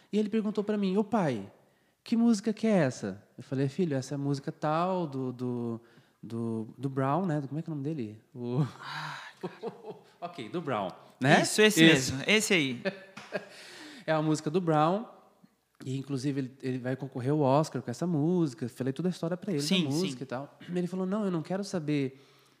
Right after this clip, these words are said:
Speaker 1: o nome da música, eu quero saber o que é essa música."
Speaker 2: Ah.
Speaker 1: Aí eu entendi que ele tava querendo saber que estilo era a música.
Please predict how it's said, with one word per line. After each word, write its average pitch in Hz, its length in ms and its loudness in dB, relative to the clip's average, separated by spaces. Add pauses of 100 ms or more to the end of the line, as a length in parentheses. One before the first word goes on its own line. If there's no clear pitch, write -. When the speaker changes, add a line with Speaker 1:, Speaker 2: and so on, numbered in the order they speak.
Speaker 1:
o 151 100 -4
nome 151 380 0
da 127 120 0
música, 107 600 -4 (200)
eu 120 100 -4
quero 135 180 -2
saber 143 260 0
o 165 140 2
que 220 300 -4
é - 20 4
essa 214 340 0
música." 104 640 -6
Speaker 2:
Ah. 135 320 -8
Speaker 1:
Aí 135 140 0
eu 151 80 0
entendi 165 400 -2
que 170 80 -6
ele 156 80 -8
tava 160 180 -4
querendo 156 240 -4
saber 156 280 -6
que 170 140 -10
estilo 190 640 -4
era 131 220 0
a - 20 -2
música. 95 600 -6